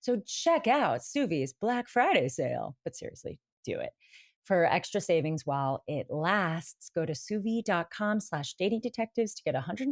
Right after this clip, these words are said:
fifty dollars off plus sixteen free meals when you order during their sale.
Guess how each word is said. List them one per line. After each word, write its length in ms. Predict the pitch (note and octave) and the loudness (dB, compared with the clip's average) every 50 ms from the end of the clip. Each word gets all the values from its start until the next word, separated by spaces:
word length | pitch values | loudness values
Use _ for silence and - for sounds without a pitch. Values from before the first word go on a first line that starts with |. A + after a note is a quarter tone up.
| C#4 | -2
fifty 200 | - A#3+ - A#3 | -2 -2 -2 0
dollars 360 | G3+ G#3 F#3+ F#3+ F#3+ F#3+ - - - | 0 2 2 2 2 0 0 -2 0
off 240 | D3+ D#3 D#3+ D3+ - _ - - _ _ _ _ | 0 2 0 0 -4 _ -20 -20 _ _ _ _
plus 320 | - A#3+ A3 G3+ - - - | 2 2 2 2 0 -4 -12
sixteen 680 | - - - D4 D4 C#4+ - - - C4 C4 C4 B3+ | -14 -8 -6 -6 -6 -6 -8 -8 -2 0 2 2 0
free 220 | B3+ - A#3+ A#3 | 0 0 0 0
meals 280 | A#3 G#3+ F3+ D#3+ E3 D#3 | 0 0 0 0 -2 -2
when 100 | - F3+ | -2 -2
you 80 | F3+ F3+ | -4 -2
order 300 | - - D#3 E3 E3+ F3 | -2 -2 -2 0 0 0
during 280 | E3+ D#3 C#3+ D3 D#3 D#3+ | 0 0 -2 0 0 0
their 100 | F#3 G3 | -2 0
sale. 380 | - - D#4 F#4+ C#4+ - - | 2 4 4 4 4 2 -2